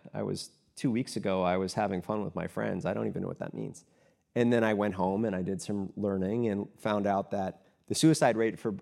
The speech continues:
the suicide attempt rate is sixty percent and the suicide rate is twenty percent. So when you're twenty and you're like, "Well, there's statistically a one in five chance I'm gonna end my own life.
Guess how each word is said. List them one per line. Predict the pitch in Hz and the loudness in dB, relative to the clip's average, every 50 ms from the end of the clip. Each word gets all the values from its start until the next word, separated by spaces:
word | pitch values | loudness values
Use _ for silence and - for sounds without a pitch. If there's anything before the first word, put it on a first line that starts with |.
| - - | -4 -4
the | 113 | -4
suicide | - - 175 175 165 - 165 135 | 0 2 2 4 6 6 6 6
attempt | 120 - - 143 131 - - | 6 4 2 0 -2 0 0
rate | 127 117 110 | -2 0 0
is | 104 - | 0 -2
sixty | - 113 104 - - 123 | -4 -6 -8 -8 -8 -6
percent | - - 110 - - 107 110 123 - | -6 -6 -6 -4 -4 -4 -4 -4 -4
and | - 113 110 | -4 -6 -6
the | |
suicide | 104 - 123 120 113 - 107 104 | -4 -2 -4 -2 0 0 -2 -2
rate | 92 95 95 | -2 -2 -4
is | 92 95 | -4 -6
twenty | - - 98 90 - | -6 -8 -8 -8 -8
percent. | - 85 - - - 69 67 - _ _ _ _ _ _ _ _ _ _ - _ _ _ _ _ _ | -8 -10 -10 -10 -10 -12 -12 -16 _ _ _ _ _ _ _ _ _ _ -20 _ _ _ _ _ _
So | - - 165 | -6 0 4
when | 156 165 160 | 6 8 8
you're | 156 151 | 6 6
twenty | - - - 226 233 202 143 127 127 120 | 6 4 4 4 6 6 6 8 8 8
and | 117 117 120 | 6 6 6
you're | 120 117 117 | 6 6 8
like, | 117 117 113 113 - | 8 6 6 6 4
"Well, | - 170 185 185 | 2 0 2 4
there's | 175 156 139 - - - - - | 2 2 2 0 -6 -12 -18 -18
statistically | - - - 175 - - 269 - - 190 165 - 151 131 | -12 -4 -4 -2 0 0 -2 0 -2 0 4 6 8 8
a | 123 | 8
one | 123 135 143 | 8 8 6
in | 143 143 | 6 6
five | - 143 127 120 101 | 4 4 4 2 2
chance | - 139 120 113 110 | 0 -2 -2 0 0
I'm | 113 113 117 | -2 -2 0
gonna | 113 107 95 | -2 -2 -2
end | - 107 113 107 | -2 -2 0 0
my | 104 98 | 0 -2
own | 92 95 95 | -2 -2 0
life. | 98 104 101 82 82 90 - | 2 2 2 2 0 -4 -8